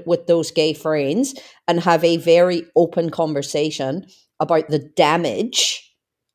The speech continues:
that you are doing to lives of real people,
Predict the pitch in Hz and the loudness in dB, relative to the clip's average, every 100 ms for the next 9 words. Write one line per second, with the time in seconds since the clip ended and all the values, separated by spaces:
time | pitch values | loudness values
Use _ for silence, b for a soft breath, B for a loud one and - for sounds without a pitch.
0 | _ 170 160 165 160 160 156 135 180 294 | _ 0 2 2 2 2 0 0 0 -2
1 | - _ _ - 165 147 - _ - 151 | -6 _ _ -2 -2 -2 -10 _ -8 0
2 | 170 165 196 220 - - 160 156 160 180 | 2 4 2 -2 -6 -2 -2 -2 0 2
3 | 190 190 - 165 143 175 370 - | 2 2 -2 -2 2 2 2 -4